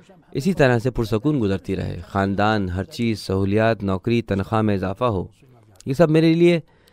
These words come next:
بہت اہم ہے، میرے پاس رہے۔ اس کے ساتھ کچھ مذہبی بھی بن جاؤں، اہل بیت اور امام حسین علیہ السلام سے عشق کا اظہار بھی کرتا پھروں، تو پھر مجموعی طور پر بہتر لوگ ہی کیوں؟ اور آپ بخوبی جانتے ہیں کہ ان میں سے کچھ افراد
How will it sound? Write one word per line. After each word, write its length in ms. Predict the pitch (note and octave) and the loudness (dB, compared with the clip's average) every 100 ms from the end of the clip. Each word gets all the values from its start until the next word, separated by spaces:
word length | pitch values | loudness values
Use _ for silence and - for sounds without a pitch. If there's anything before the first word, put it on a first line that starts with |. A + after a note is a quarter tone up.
| _ - | _ 0
بہت 240 | A#2+ D3 | 2 2
اہم 220 | A#2+ C3+ D3+ | 2 2 2
ہے، 80 | |
میرے 220 | G#2+ G2+ A2 | 2 0 0
پاس 340 | A#2+ D3+ C3 | 2 2 2
رہے۔ 200 | F#2 E2 F#2 _ _ - - _ - | 0 -2 -8 _ _ -20 -20 _ -12
اس 120 | - | -8
کے 80 | - | -2
ساتھ 320 | E3+ E3+ F#3+ | 2 2 2
کچھ 220 | - F#3+ - | 0 -4 -2
مذہبی 340 | G#2 A2 C3+ | -2 0 0
بھی 80 | C#3 | -2
بن 160 | B2 | -2
جاؤں، 220 | G#2+ A2 B2 - _ _ - | -2 -2 -6 -14 _ _ -6
اہل 220 | G2+ G2+ | 0 2
بیت 260 | G2+ A#2 A#2+ | 4 2 2
اور 120 | A#2 | 0
امام 360 | A#2 G#2+ G#2 G2+ | -2 -2 0 0
حسین 220 | G2 A2+ | -2 -2
علیہ 120 | G#2 | -2
السلام 320 | G2+ G#2+ G#2 | -2 0 0
سے 160 | A#2 B2 | 0 -2
عشق 140 | A#2 | -4
کا 80 | - | -4
اظہار 280 | B2 G2+ C3 | -4 -2 -4
بھی 120 | C#3 | -4
کرتا 260 | B2+ F#2 F#2 | -4 -4 -4
پھروں، 280 | - G2 B2 - _ _ _ - | -2 -4 -4 -12 _ _ _ -6
تو 80 | - | 0
پھر 160 | - F3 | 4 6
مجموعی 300 | C3 A#2+ C#3 | 4 4 4
طور 220 | C3+ D3+ | 6 4
پر 200 | A#2 G2 - - - _ _ G2+ | 4 0 -2 -20 -20 _ _ 0
بہتر 400 | G#2+ B2+ C#3 C3+ | 2 2 2 2
لوگ 240 | B2+ C3 B2 | 4 2 0
ہی 80 | |
کیوں؟ 200 | B2 G2 - - _ _ _ _ | -6 -8 -14 -20 _ _ _ _
اور 220 | _ - B2 | _ 0 4
آپ 180 | C#3+ C#3+ C#3+ F3+ _ _ | 4 2 -20 -20 _ _
بخوبی 520 | G#2 A2 A2+ C#3+ D#3+ | 0 0 2 0 2
جانتے 360 | D3+ B2 A2 A2+ | 4 2 0 -2
ہیں 80 | G#2+ | 0
کہ 140 | B2 | -2
ان 60 | A2+ | -2
میں 140 | B2 | -2
سے 100 | C3+ | -4
کچھ 160 | D3 A#2 | -4 -4
افراد 320 | G2+ G#2 A#2 | -4 0 -2